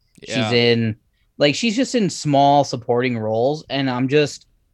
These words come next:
Speaker 1: for her, I'm so happy, like, she's finally getting recognition because
Speaker 2: Oh, she's so
Speaker 1: she
Speaker 2: good.
Speaker 1: is an incredible actress. Um, and I think, I think this is really gonna, like, just,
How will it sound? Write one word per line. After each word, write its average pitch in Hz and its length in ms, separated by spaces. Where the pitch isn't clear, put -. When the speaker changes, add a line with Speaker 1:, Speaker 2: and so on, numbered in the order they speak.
Speaker 1:
for 139 300
her, 123 280
I'm 113 160
so 123 280
happy, 117 420
like, 110 180
she's 110 320
finally 107 380
getting 110 340
recognition 101 680
because 110 300
Speaker 2:
Oh, 110 120
she's - 180
so 107 160
Speaker 1:
she 196 120
Speaker 2:
good. 160 160
Speaker 1:
is 156 200
an 139 100
incredible 120 600
actress. 110 600
Um, 101 520
and 127 140
I 117 80
think, 135 480
I 131 80
think 143 220
this 139 140
is 131 120
really 120 240
gonna, 107 320
like, 101 220
just, - 300